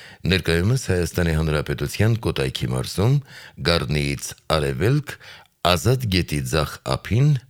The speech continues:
լեռան գագաթին։ Այս վանքը միջնադարյան Հայաստանի կրոնական, կրթական, մշակութային և գրչության կենտրոններից մեկն է եղել։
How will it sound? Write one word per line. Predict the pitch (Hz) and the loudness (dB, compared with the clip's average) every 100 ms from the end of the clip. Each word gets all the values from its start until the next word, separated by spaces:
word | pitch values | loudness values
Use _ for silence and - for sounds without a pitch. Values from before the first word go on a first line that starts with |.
| _ _ | _ _
լեռան | 76 80 73 71 73 76 - | -2 0 2 0 0 -2 -6
գագաթին։ | 80 76 69 65 - 53 50 - _ _ _ - | -2 -2 0 -4 -4 -6 -8 -14 _ _ _ 0
Այս | 113 110 | 2 2
վանքը | 165 180 - 160 147 127 - | 0 2 2 2 2 0 -4
միջնադարյան | 95 117 - 120 117 117 127 127 | -2 0 2 2 2 2 4 4
Հայաստանի | 104 92 - 90 95 | 4 4 0 0 2
կրոնական, | 95 95 87 78 73 85 92 | 2 2 2 2 0 0 0
կրթական, | 101 85 - 67 67 76 82 | 0 -4 -4 -4 -2 0 0
մշակութային | 78 - 62 64 65 67 78 90 | 0 -2 -4 -4 -2 -2 0 0
և | 73 82 - - | 0 -2 -4 -8
գրչության | 71 82 - 73 76 85 | -4 -2 -2 -4 -2 -2
կենտրոններից | - 82 76 78 76 80 87 | 0 -2 -2 -2 -2 -2 -4
մեկն | 104 110 - | -2 -2 -2
է | 71 | -4
եղել։ | 58 55 53 | -4 -6 -10